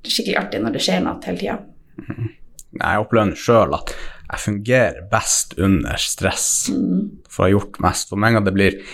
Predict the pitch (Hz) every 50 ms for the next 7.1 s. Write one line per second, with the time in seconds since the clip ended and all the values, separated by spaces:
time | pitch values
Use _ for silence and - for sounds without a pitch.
0 | - - _ - 120 135 135 120 - - - - - - - 87 87 - - -
1 | 104 98 104 107 110 104 95 - - 107 107 - - - - - 95 - - -
2 | 117 117 110 - - - - - - - 285 - 98 95 95 - - - - -
3 | - - - - - 466 - 247 - 262 254 254 254 - - - - - 269 269
4 | 269 269 269 269 262 220 277 285 285 269 262 277 240 240 240 247 226 190 190 202
5 | 202 - 214 214 202 185 175 180 180 185 196 208 202 190 190 180 180 185 180 170
6 | 180 180 - - - 175 170 165 180 185 180 190 208 233 226 196 190 180 202 196
7 | 202